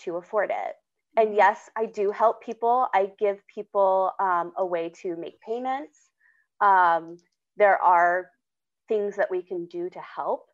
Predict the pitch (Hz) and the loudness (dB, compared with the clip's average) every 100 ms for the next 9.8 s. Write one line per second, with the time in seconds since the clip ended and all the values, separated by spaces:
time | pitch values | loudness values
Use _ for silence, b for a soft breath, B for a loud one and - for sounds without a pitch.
0 | _ _ _ 190 156 175 180 185 170 170 | _ _ _ 0 0 2 2 0 -6 -8
1 | 180 175 190 190 180 165 147 175 - 170 | -4 -2 -4 -4 -6 -6 -8 -12 -12 -10
2 | 165 170 - _ _ _ _ _ _ _ | -8 -10 -14 _ _ _ _ _ _ _
3 | _ _ _ _ _ _ _ _ _ - | _ _ _ _ _ _ _ _ _ -2
4 | 214 196 - 196 180 170 170 175 175 196 | -2 -2 -4 -6 -4 -2 -2 -4 -6 -8
5 | 190 185 170 170 - 302 - 156 110 104 | -6 -4 -6 -6 -8 -8 -4 -4 -2 -6
6 | 208 b b b _ 208 190 180 175 185 | -10 b b b _ 0 4 4 2 0
7 | 175 156 - 139 - 143 - - _ - | -2 -2 -6 -8 -6 -8 -8 -14 _ -20
8 | - _ _ _ _ - - 175 - 143 | -20 _ _ _ _ -20 -14 -12 -10 -12
9 | - 180 180 - - - - - | -12 -18 -16 -16 -14 -14 -14 -18